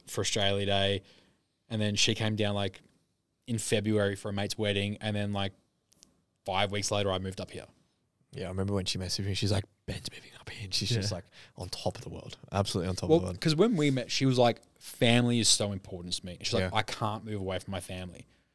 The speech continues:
Speaker 1: And I, like, at the time, I was like, "I wouldn't ask you to."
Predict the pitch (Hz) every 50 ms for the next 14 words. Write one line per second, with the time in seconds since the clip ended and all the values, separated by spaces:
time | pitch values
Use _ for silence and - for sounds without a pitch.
0 | _ _ _ _ _ _ _ _ _ - - 120 120 127 143 - 143 131 127 -
1 | - 156 147 117 - - 113 127 123 110 113 110 107 104 - - _ _ _ _
2 | _ _ _ _ _ _ _ _ _ _ _ _ _ - - - - - 113 107
3 | 107 95 98 117 123 - 113 98 - 69 -